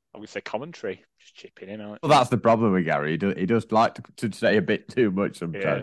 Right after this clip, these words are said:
Speaker 2: doesn't
Speaker 1: But
Speaker 2: he?
Speaker 1: he's, he's gone to the right level on both of them,
Speaker 2: He
Speaker 1: hasn't he?
Speaker 2: has, although I didn't agree with that thing. He, something, he said made come back Wrexham, didn't he, when we came in?
Speaker 1: Oh, did he?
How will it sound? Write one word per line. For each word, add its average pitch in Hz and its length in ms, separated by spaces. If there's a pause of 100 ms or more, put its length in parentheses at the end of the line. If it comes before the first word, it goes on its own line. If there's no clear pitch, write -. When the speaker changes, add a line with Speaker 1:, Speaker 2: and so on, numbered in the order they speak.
Speaker 2:
doesn't 82 160
Speaker 1:
But - 80
Speaker 2:
he? - 40
Speaker 1:
he's, 220 120
he's 196 220
gone 175 160
to - 80
the 135 60
right 110 200
level 101 240
on 95 120
both 92 240
of 92 60
them, 90 140
Speaker 2:
He 170 60
Speaker 1:
hasn't 185 180
he? 123 60
Speaker 2:
has, 98 140
although 117 200
I 110 80
didn't 104 220
agree 104 200
with 101 100
that 98 140
thing. 98 120
He, 95 140
something, - 300
he 98 60
said 117 160
made 110 180
come - 120
back 82 160
Wrexham, 90 420
didn't 87 140
he, 92 80
when 76 180
we 69 100
came 65 360
in? 64 160 (640)
Speaker 1:
Oh, 95 200
did - 140
he? 85 180